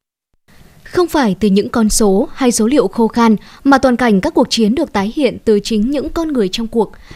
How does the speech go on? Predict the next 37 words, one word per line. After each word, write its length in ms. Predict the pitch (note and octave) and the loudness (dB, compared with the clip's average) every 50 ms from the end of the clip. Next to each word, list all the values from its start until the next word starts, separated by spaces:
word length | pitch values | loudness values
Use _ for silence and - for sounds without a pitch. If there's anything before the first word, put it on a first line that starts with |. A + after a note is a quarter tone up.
| - | -8
đang 200 | A3 A#3 B3 A3+ | -4 -2 -2 0
ở 100 | G#3 F3+ | 0 -2
giữa 260 | E3 - A3 G#3+ A3 | -2 -2 -2 0 0
mưa 180 | C4 C4+ C#4 B3+ | 0 0 0 0
bom 220 | G#3+ A3+ G#3+ G#3 | 0 0 0 0
bão 140 | G3+ G3 - | -2 -2 -2
đạn 280 | A#3+ C4+ - - - G3 | -2 -4 -4 -4 -6 -8
chiến 180 | - - A3+ | -4 -2 -2
đấu 140 | G#3+ G#3+ G#3+ | 0 0 -2
hết 220 | A3 C#4+ G4+ - D#4 | -2 -4 -6 -4 0
mình 280 | C4+ A#3+ G#3+ F#3+ F3+ D#3+ - | 0 2 2 2 0 -4 -4
với 200 | - G#3+ G3+ G3 | -4 -2 -2 -2
niềm 240 | C4 D4+ D4 A3 F#3+ | -2 -2 -2 -2 -2
tin 300 | - - D#4 D#4+ D4 B3+ G#3+ - | -2 -2 -2 0 0 -2 -4 -4
vào 180 | - A3 G3 F3 | -4 -4 -4 -4
sự 220 | E3+ - A3 F#3+ - | -4 -4 -6 -4 -2
toàn 180 | G#3+ G3 F3+ | -4 -4 -4
thắng. 300 | D#3 F#3+ F#3+ F#3+ G3 C#4 F#4+ - - - - - - - - - | -4 -4 -2 -2 -2 -2 -4 -8 -16 -20 -20 -20 -20 -20 -16 -6
Điều 160 | B3 D4+ D4+ C#4+ | -2 0 2 2
đặc 140 | C#4 C4+ | 2 0
biệt 180 | A#3+ C4+ C4+ - | 2 2 2 2
ở 100 | - G#3 G3+ | 2 0 0
chỗ, 260 | - A#3+ G3+ B3 F4+ - - - - - - | 0 0 2 2 0 0 -6 -16 -14 -2 2
những 280 | B3 B3 A#3+ C#4 E4 | 2 2 4 2 0
trang 220 | E4 - D4 B3+ A3+ | 0 0 0 0 0
thư 240 | - A#3+ B3 B3 | 0 0 2 2
được 140 | A3+ G3+ F3 | 2 2 2
những 180 | F#3+ G3+ G3 C4+ | 2 0 0 2
người 140 | C#4 A#3 F#3+ | 2 2 2
lính 280 | F#3 G3 F#3+ F#3+ G#3+ | 2 0 0 0 0
viết 220 | A#3+ - F4 G4 F#4+ | 0 0 0 0 0
cho 100 | - E4+ | -2 -4
những 200 | D#4+ C#4+ C#4 C4 | -2 -2 -2 0
người 160 | D#4+ D4+ G#3+ F#3 | 0 0 0 0
thân 180 | - A3 G#3+ | 0 -2 0
yêu 140 | A3+ A3 G3+ | 2 2 2
nhất 220 | G3+ C#4 - - | 2 0 0 -2